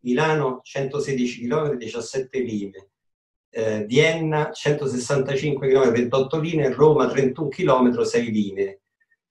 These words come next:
Beh, <laughs> diciamo, mi sembra significativo. Poi invece c'è qualche d'un altro, eh, in Olanda le biciclette hanno la precedenza sulle auto, bisogna,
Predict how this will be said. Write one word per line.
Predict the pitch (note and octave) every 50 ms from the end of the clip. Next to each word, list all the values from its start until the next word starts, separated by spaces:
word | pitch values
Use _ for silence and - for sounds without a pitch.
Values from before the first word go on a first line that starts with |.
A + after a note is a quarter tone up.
| _ _
Beh, | - G#2 B2+ C3 -
<laughs> | - - F3+ F3+ F3+ - - -
diciamo, | D3+ D3+ - - - - - - -
mi | - - - _ _ _
sembra | - G#2+ A2 B2+ D3+ D3 A#2
significativo. | A#2+ B2+ B2 B2 C3+ C3 - C3 B2 C3 B2 - C#3+ C#3+ C3 A#2+ - D3 - - - - - _ - - - - - - - -
Poi | - D#3+ F3+
invece | F3+ F3+ F#3 F3 - D#3+ D#3+ D#3+
c'è | - D#3+ B2+ B2 A#2+ A2+ -
qualche | - C#3+ C#3 B2 - D3+ C#3
d'un | C3 C#3+ C#3+
altro, | D3+ D3 C#3+ C#3 - - - B2 B2 A#2+ A#2+ A2+ A2+ - _ _ _ _ _
eh, | - A#2 A#2+ A#2 A#2 A#2+
in | A#2+ A#2+ B2+
Olanda | B2+ C#3 D3 D3 D3 D3+ C#3 C#3
le | C3 B2 B2
biciclette | A#2+ B2 A#2+ - A#2+ B2 B2+ C3+ C3+ - - -
hanno | - B2 B2 A#2+
la | A#2+ A#2
precedenza | A#2 A#2+ A2+ A#2+ C3 B2 C3 C3 B2 - - C3
sulle | A2+ - A#2+ A#2+ B2 B2
auto, | C3+ C#3 B2 A2+ A2 A2 A2 G#2+
bisogna, | G#2 G#2 - A2 A2 A2 A2+ A2+ G#2+ G#2+